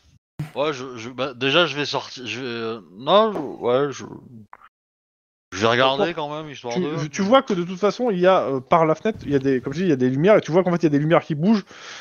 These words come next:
Speaker 2: euh, clairement des phares qui, qui bougent, en fait.
Speaker 1: Ouais, bah,
Speaker 2: Euh,
Speaker 1: du coup, je sors, euh, pas moyen. Si, si je vois qu'il y a des lumières qui bougent, c'est qu'il y a des voitures qui se déplacent, donc, euh,
Speaker 2: Ouais.
Speaker 1: je sors,
Speaker 2: Ok, tu
Speaker 1: euh.
Speaker 2: sors. Euh, de, pendant ce temps, vous, les deux autres.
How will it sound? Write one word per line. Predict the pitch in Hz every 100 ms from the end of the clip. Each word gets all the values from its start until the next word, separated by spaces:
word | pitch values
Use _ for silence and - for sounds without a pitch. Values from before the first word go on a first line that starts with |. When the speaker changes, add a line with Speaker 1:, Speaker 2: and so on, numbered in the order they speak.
| -
Speaker 2:
euh, | 131
clairement | 123 160 190
des | 165
phares | - 190 -
qui, | - 147
qui | -
bougent, | 147 151 120
en | 110
fait. | -
Speaker 1:
Ouais, |
bah, | 123 120
Speaker 2:
Euh, | 120
Speaker 1:
du |
coup, | 117 147 131
je | 120
sors, | 120 139 104 101
euh, |
pas | 101 107
moyen. | 117 123 101
Si, | 104 101
si | -
je | 107
vois | 113 113
qu'il | 110
y |
a |
des | 107
lumières | 117 117 113
qui | 120
bougent, | 131 131
c'est | -
qu'il | 110
y |
a |
des | 104
voitures | 104 113
qui | 113
se | 104
déplacent, | 110 120 110
donc, | 107 98
euh, | 98 95
Speaker 2:
Ouais. | 175 - - - - - _ -
Speaker 1:
je |
sors, | 98 - -
Speaker 2:
Ok, | -
tu | 214
Speaker 1:
euh. |
Speaker 2:
sors. | - 214 226 - _ _ - _ _
Euh, | 143 151 147
de, | 143 208
pendant | 185 269 285
ce | -
temps, | 214 156
vous, | 143 226 175
les | 165
deux | 185 202
autres. | 180 -